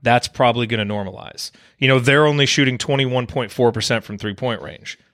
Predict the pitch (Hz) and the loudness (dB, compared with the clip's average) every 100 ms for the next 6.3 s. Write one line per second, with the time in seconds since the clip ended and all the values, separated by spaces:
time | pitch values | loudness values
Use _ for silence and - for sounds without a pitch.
0 | - 120 117 117 107 - 127 - 98 98 | 0 2 2 0 -4 -2 -4 -2 -6 -2
1 | 98 98 98 - 110 92 92 101 85 53 | -2 -2 -2 -4 -8 -10 -10 -10 -10 -14
2 | 113 110 120 107 104 - - - 135 120 | -10 -4 0 0 -4 -12 -20 -6 -4 -2
3 | - 202 180 147 135 147 135 - 123 127 | 0 2 2 2 2 2 0 0 0 0
4 | 123 113 131 120 - 123 107 110 120 117 | 2 0 -2 -4 -2 -2 -2 -4 -6 -4
5 | 117 123 117 104 101 104 - 110 98 104 | -2 -2 -2 -2 -2 -2 -4 -8 -4 -2
6 | 120 151 | -2 -4